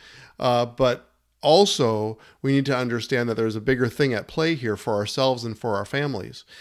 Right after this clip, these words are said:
is that we want to live a life of longevity. We want to live a life full of energy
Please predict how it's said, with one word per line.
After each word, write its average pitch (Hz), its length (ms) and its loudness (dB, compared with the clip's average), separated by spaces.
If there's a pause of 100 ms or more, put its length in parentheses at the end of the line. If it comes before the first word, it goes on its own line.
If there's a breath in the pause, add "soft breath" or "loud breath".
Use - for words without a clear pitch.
(180 loud breath)
is 120 160 -4
that 120 140 2
we 139 280 0
want 139 480 -2
to 120 260 0
live 123 480 2
a 117 140 -4
life 123 380 0
of 107 120 -10
longevity. 131 800 -4 (280 loud breath)
We 123 80 -2
want 117 180 0
to 117 60 -6
live 120 180 -2
a 117 60 0
life 113 300 0
full 117 200 -4
of 110 160 -6
energy 139 720 -2